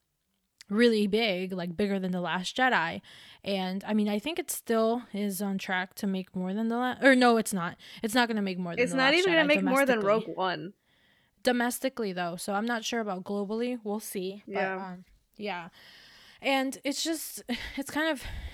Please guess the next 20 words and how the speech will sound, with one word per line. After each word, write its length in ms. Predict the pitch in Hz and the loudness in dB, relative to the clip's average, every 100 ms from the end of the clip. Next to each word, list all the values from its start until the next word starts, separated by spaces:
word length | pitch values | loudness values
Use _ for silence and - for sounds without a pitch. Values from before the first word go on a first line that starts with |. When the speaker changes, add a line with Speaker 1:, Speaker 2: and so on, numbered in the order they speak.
| - | -6
Speaker 1:
it's, 280 | 208 - - | -6 -6 -2
it's 140 | 269 302 | 2 2
a 40 | |
bummer, 560 | 254 220 214 208 208 202 | 4 2 2 2 0 -2
honestly. 640 | 202 202 208 - 202 202 - - - _ | -2 -2 -4 -4 -4 -4 -8 -16 -20 _
Uh, 360 | 196 190 190 185 _ - | -2 0 0 -4 _ -4
I 440 | 208 208 214 196 - | 0 2 0 -4 -8
defended 460 | 208 208 202 202 208 | -4 0 0 0 -2
the 80 | 202 | -4
sequel 320 | 208 190 196 | -4 -4 -4
trilogy, 640 | - 185 190 202 208 208 - - | -4 -4 -2 -2 -2 -4 -8 -12
like, 220 | 202 185 - _ - _ | -8 -10 -12 _ -20 _
Speaker 2:
I 220 | - 240 415 | 4 4 8
Speaker 1:
I 100 | 494 | 6
mean, 120 | 233 | 8
Speaker 2:
defended 320 | 269 392 349 | 6 6 6
Speaker 1:
it's 120 | 233 262 | 2 4
like 80 | 269 | 6
Speaker 2:
J 200 | 233 247 | 8 8
J. 500 | 214 185 170 160 | 8 6 6 2